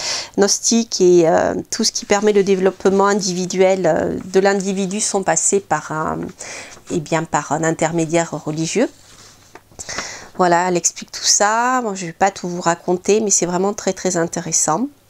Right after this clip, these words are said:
Voilà, comment, euh, nous explique aussi, eh bien, euh, comment la spiritualité originelle était très proche, euh, du chamanisme. D'ailleurs, euh, si vous pratiquez la magie, vous,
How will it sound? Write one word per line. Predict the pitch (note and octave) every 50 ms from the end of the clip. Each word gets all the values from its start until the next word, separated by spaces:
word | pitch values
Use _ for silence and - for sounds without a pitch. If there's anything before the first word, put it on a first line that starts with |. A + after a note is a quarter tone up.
| _ _ _ _ - - - - - - - - - - - - _ -
Voilà, | F3+ F3 E3+ E3+ F#3+
comment, | - - - F#3+ G3 F#3+ F#3+ G3 G3 G3 G3 F#3+ F#3
euh, | F#3
nous | F#3 F#3+ F#3 F#3+
explique | F#3+ - - - - G3 F#3+ - -
aussi, | F#3 - - - - G#3 A3+ A3
eh |
bien, | F3+ E3 F3+ F#3 F#3 F#3 F3+ F3+
euh, | F3
comment | F3 - F#3+ F#3 F#3+ G3
la | G#3 G3
spiritualité | G3 - - - G3+ F#3+ G3 G3 - - G3 F#3+ F#3 F#3 - - - G3+
originelle | G3+ F#3 F#3 F3+ F3 - F3+ F3 F3 F3+ G3
était | F#3+ - - F3
très | F3 - - F#3 F#3
proche, | - - F#3 F3+ F#3+ - - - - D3+ D#3 - - - - - - - -
euh, | F3 F3 F3
du | E3 E3+ F#3
chamanisme. | - - F#3+ F3 F3+ F3 E3+ F3 F#3+ A3 C4 B3+ - - F#3+ F3
D'ailleurs, | D#3+ E3 E3 E3+ F#3 G3+ G3 F3+
euh, | D#3+ D#3 E3+
si | E3 - - - F#3
vous | F3+ F3+
pratiquez | - - F#3 E3+ - - - - F3
la | E3+ E3
magie, | D#3 D#3+ E3 E3 D#3+ G3 G3+ G#3 G#3+
vous, | G3